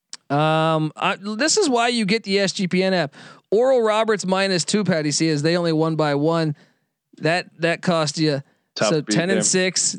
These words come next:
Speaker 1: Georgia Southern minus three cost me ten and seven. Uh-oh, this is where it gets tricky. Pitt, oh man, ten and nine now because Pitt lost. To, I mean,
Speaker 2: <sighs>
Speaker 1: you wouldn't make the same bet twice, but,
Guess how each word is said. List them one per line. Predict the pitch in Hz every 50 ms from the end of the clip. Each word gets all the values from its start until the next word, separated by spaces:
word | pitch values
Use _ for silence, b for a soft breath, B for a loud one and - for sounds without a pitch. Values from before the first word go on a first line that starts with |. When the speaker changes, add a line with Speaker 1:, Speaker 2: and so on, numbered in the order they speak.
| -
Speaker 1:
Georgia | - 170 170 180 175 165
Southern | - - 175 175 175 160
minus | 165 160 156 151 143
three | - 175 180 185 185 180
cost | 160 - 170 151 143 143 -
me | 165 156
ten | 147 - 165 156
and | 151 139
seven. | - - 170 175 160 143
Uh-oh, | 139 156 135 151 139 127 127
this | 139 156 156
is | 175 156
where | 151 143
it | 135 131
gets | 139 131 - -
tricky. | - - 170 165 - 135 123 - B B B B B B B -
Pitt, | - 190 208 220 - _ - -
oh | 170 175 185 196 190 175
man, | 165 170 180 196 208 214 208 185 165 147 139 127 - _
ten | - 180 208 233
and | 247 233 220
nine | 214 214 233 254 269 262 247
now | 226 208 196 190
because | 196 175 190 180 156
Pitt | - 190 202 220 214
lost. | 202 190 175 165 156 -
To, | - 190 - 175 190 -
I | 117 170
mean, | 170 160 156 151 147 -
Speaker 2:
<sighs> | -
Speaker 1:
you | 196 190 214
wouldn't | 247 262 226 220 208
make | 196 202 202 190
the | - 175
same | 156 - - 185 175 165 160
bet | 147 160 156 139 -
twice, | - 160 175 170 156 127 113 -
but, | - - 143 135 123